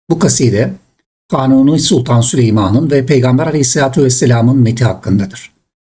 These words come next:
Şimdi ilgili beyte ve onun açıklamasına geçelim. "Katre-i şebnem midir ya el açıp sail kimi, hazini lütfundan almış lu'lu'i şehvar gül."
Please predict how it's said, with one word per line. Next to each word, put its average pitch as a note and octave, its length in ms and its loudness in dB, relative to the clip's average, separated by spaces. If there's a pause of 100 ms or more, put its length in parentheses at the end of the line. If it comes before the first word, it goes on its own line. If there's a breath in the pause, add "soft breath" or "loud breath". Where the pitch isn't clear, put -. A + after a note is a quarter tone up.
(120)
Şimdi C#3 500 0 (360)
ilgili B2+ 340 2
beyte A#2+ 540 -2
ve C3 160 0
onun A#2+ 240 2
açıklamasına G#2+ 600 -4
geçelim. - 380 -4 (440)
"Katre-i G3 380 -2
şebnem G3+ 500 -2
midir F3+ 240 0
ya C3+ 460 0
el F3 160 0
açıp F#3+ 360 -6 (120)
sail D#3+ 680 -2
kimi, C3 480 0 (480)
hazini C3+ 520 0
lütfundan B2+ 540 0
almış A#2+ 580 0
lu'lu'i C3+ 720 0
şehvar A#2 640 0
gül." A#2+ 340 -4